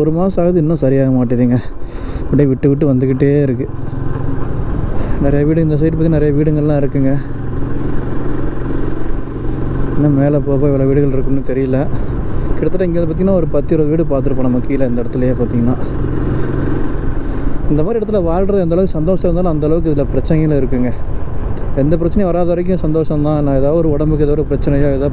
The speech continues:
பாம்பு கடிச்சிருச்சோ, ஏதோ அனிமல் அட்டாக்கோ, ஏதோ ஒரு எமர்ஜென்சி, ஒரு ஹார்ட் அட்டாக்கோ ஏதோ ஒண்ணு வருதுன்னா கண்டிப்பா அவங்க ஹாஸ்பிட்டல் போறது ரொம்ப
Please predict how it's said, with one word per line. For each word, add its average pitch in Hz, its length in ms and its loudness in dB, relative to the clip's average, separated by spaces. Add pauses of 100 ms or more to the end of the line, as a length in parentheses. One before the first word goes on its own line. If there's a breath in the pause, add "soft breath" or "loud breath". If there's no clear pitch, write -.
பாம்பு 143 260 0
கடிச்சிருச்சோ, 135 460 0
ஏதோ 139 160 0
அனிமல் 139 300 2
அட்டாக்கோ, 131 340 0 (560 loud breath)
ஏதோ 123 140 2
ஒரு 156 120 2
எமர்ஜென்சி, 147 460 0
ஒரு 135 100 0
ஹார்ட் 135 200 -2
அட்டாக்கோ 135 320 0
ஏதோ 139 120 2
ஒண்ணு 147 140 0
வருதுன்னா 135 280 0
கண்டிப்பா 139 320 0
அவங்க 151 180 0
ஹாஸ்பிட்டல் 135 360 -2
போறது 135 200 2
ரொம்ப 123 160 0